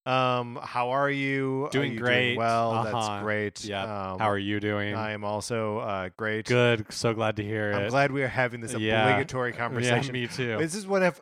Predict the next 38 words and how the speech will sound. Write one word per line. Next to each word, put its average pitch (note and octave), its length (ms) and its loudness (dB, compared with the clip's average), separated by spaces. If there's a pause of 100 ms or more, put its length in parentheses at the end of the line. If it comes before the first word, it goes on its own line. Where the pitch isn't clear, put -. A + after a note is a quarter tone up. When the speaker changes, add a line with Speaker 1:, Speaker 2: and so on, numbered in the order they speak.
Speaker 1:
uh, - 60 -8 (140)
w-, E3 220 -6 (120)
already F3+ 300 2
set D#3 260 0
up, C#3+ 180 0
like, C3 180 0
here D#3+ 200 -2
are C3+ 80 -2
two G3 240 -4
interesting D#3 380 -6
topics A#2+ 400 -2
we're A#2+ 60 -6
going A2 220 -2
to G#2 60 -12
discuss. A2 480 -4
Speaker 2:
<laughs> - 320 -16
Speaker 1:
Now C#3 240 4
let's C#3 400 -4
forcibly E3 720 0
not C#3 320 0 (140)
discuss C3 440 -2
either. A#2 380 0
Speaker 2:
Now E3+ 220 8
here's G#3+ 200 6
a G3+ 140 6
third G#3 800 6
interesting C#3 500 -2
topic - 380 2
that C#3+ 100 2
we B2+ 140 2
will E3+ 360 6
be A#3+ 140 0
discussing F3+ 560 2
in D#3+ 160 2
the D3 100 4
future. C3 720 0
Speaker 1:
Oh, C#3+ 240 4
interesting. C3+ 460 -2